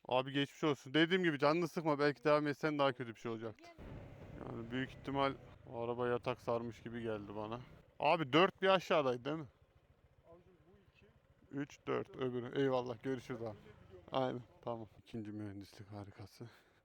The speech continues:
Speaker 1: Yine arayınca açılıyor. Müşterinin araması lazım. Ben çıkarken de.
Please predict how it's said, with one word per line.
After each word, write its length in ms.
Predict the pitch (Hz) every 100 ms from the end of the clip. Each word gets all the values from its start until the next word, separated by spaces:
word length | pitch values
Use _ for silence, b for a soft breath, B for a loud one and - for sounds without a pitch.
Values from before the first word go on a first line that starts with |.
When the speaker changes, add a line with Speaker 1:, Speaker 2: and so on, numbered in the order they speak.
| _ b b b b b b b b _
Speaker 1:
Yine 340 | 123 110 120 120 B B -
arayınca 440 | 117 110 113 113 104
açılıyor. 380 | - 104 104
Müşterinin 520 | 101 101 - 117 104 104
araması 500 | 98 98 95 - 104
lazım. 300 | 104 101 107
Ben 100 | 98
çıkarken 640 | - - 107 - 107
de. 40 | 98